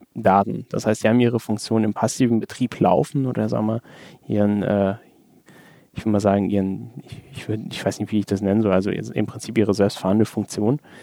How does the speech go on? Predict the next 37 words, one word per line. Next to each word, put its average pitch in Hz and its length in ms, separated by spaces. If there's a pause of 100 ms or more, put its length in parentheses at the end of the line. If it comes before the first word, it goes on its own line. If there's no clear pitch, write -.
(180)
Äh, 110 320
sie 147 140
hat 120 80
aber 123 140
keinen 107 240
Durchgriff. - 500
Das - 220
heißt, 104 260
der 95 80
Fahrer, 120 540
der 107 160
das 101 140
Fahrzeug 110 320
selber 120 380
in 110 120
einem 98 240
Level 107 260
null 113 220
Betrieb, 131 460 (100)
nach 113 160
S - 160
A - 60
E-Level 120 560 (260)
fährt, 110 400 (460)
äh, 120 140
der 113 120
merkt 110 240
gar 104 160
nicht, 104 360
was 107 200
da 104 80
im 107 140
Hintergrund 113 460
passiert, 120 600
aber 110 160
das 110 100
Fahrzeug 107 480